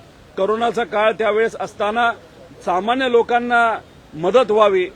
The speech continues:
यासाठी अनेक त्या ठिकाणी योजना आणल्या होत्या. महात्मा फुले जीवनदायी योजनेच्या अंतर्गत तिथं अनेक जे हॉस्पिटल आहेत ते रजिस्टर केले गेले होते, पण त्यावेळेस आपल्याला व्यक्तिगत भेटता येत नाही, जाता येत नाही, म्हणून ऑनलाइन सिस्टम आपण सुरू केली होती.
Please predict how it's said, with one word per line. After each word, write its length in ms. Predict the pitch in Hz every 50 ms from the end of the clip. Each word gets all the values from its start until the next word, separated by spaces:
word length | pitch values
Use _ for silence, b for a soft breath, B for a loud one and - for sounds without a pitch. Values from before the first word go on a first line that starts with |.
| - -
यासाठी 400 | 170 190 208 - 220 226 226 240
अनेक 440 | - - 185 180 202 240 226 170 -
त्या 100 | 233 226
ठिकाणी 320 | 190 208 175 226 226 226
योजना 380 | 220 208 190 196 190 165 196 208
आणल्या 300 | 202 196 180 180 185 180
होत्या. 280 | 165 156 - 143 135 - - - - - - - - - - - - 139
महात्मा 420 | 156 160 175 190 175 185 240 247
फुले 260 | 185 190 220 240 233
जीवनदायी 460 | 196 165 202 208 233 240 233 240 233
योजनेच्या 500 | 220 208 208 190 202 226 220 - 226 233
अंतर्गत 560 | 202 - 196 196 - - 247 226 208 202 190 - - - - - - - - -
तिथं 240 | 202 202 170 226 247 - -
अनेक 320 | 185 185 220 247 254 247 - - - - - - - - - 143
जे 80 | 185 233
हॉस्पिटल 600 | 240 165 185 196 - - - 262 226 254 247 240
आहेत 100 | 208 175 - - - - - - - - -
ते 100 | 233 247
रजिस्टर 500 | 220 214 214 185 262 262 - - 262 254
केले 280 | 233 180 233 233 233 226
गेले 220 | 208 214 214 208
होते, 340 | 202 175 160 - 160 135 113 - - - - - - - -
पण 80 | 220 - -
त्यावेळेस 400 | 208 190 202 226 233 247 254 226
आपल्याला 280 | 240 220 - 247 240 247
व्यक्तिगत 480 | 220 196 214 214 - - 247 233 254 233
भेटता 380 | 180 165 190 185 - - 247 247
येत 280 | 233 233 226 233 240
नाही, 220 | 247 247 247 220 - - - - - - - - 135 131
जाता 340 | 185 190 196 - - 254 247
येत 160 | 240 240 240 - 214
नाही, 120 | 247 247
म्हणून 200 | 240 240 262 247 - -
ऑनलाइन 420 | 202 208 220 233 247 262 277 269 247
सिस्टम 420 | - 226 233 - - 269 262 254
आपण 220 | 240 - 247 240
सुरू 300 | - - 208 226 220 220
केली 240 | 185 190 202 196 190
होती. 320 | 185 175 143 - 147 131